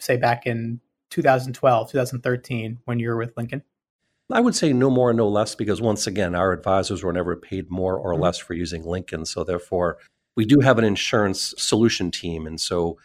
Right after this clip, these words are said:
Speaker 2: if I just kinda mention, "Hey, this is the client fact pattern, this is their health and age,"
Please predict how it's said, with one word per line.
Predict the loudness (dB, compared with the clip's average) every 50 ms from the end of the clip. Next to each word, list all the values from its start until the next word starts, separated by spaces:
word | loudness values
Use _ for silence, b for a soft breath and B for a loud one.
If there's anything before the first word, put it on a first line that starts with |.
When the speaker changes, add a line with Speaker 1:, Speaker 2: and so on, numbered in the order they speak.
| b b
Speaker 2:
if | -8 0 2
I | 2 2 2
just | 0 -4 -6
kinda | -4 -4 -4 -2 -2
mention, | -4 -4 -4 -6 -6 -6
"Hey, | -6 -4 -4 -4 -4
this | -6 -8 -8 -8
is | -8 -8
the | -10 -10
client | -8 -6 -6 -6 -6 -4
fact | 0 0 0 0 0 -6
pattern, | -6 -6 -4 -2 -2 -4 -4
this | -6 -10
is | -10 -10
their | -6 -6 -6
health | -4 -2 -2 -2 -2 -2 -6
and | -6 -4 -2
age," | -2 -2 -2 -4 -8 -10 -12 -14